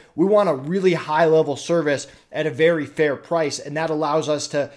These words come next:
put a U S person and a non-U S person on every account. So we built that out. We launched a, a beta round, giving out two free months to, uh, to a bunch of clients. I think we had thirty-five people in our beta round, and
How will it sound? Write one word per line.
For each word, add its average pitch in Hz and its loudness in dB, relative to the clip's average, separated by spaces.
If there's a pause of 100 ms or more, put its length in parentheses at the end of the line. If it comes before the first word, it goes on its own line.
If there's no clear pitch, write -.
(160)
put 175 0
a 170 4
U 160 4
S 147 -2
person 151 -6
and 151 -6
a 143 -6
non-U 143 -4
S 131 -6
person 131 -8 (280)
on 147 -8
every 139 -4
account. 135 -8 (360)
So 190 4
we 165 -2
built 233 4
that 202 6
out. 165 2
We 147 -2
launched 160 2
a, 151 -2
a 147 -4
beta 156 -2
round, 170 2
giving 151 -2
out 139 -4
two 180 -4
free 160 -2
months 139 -4
to, 143 -4 (260)
uh, 135 -4
to 147 0
a 131 -6
bunch 156 2
of 151 -10
clients. 151 -2
I 143 -4
think 131 -10
we 143 -2
had 131 -2
thirty-five 147 -2
people 147 -2
in 127 -4
our 123 -4
beta 135 -2
round, 175 0
and 127 -2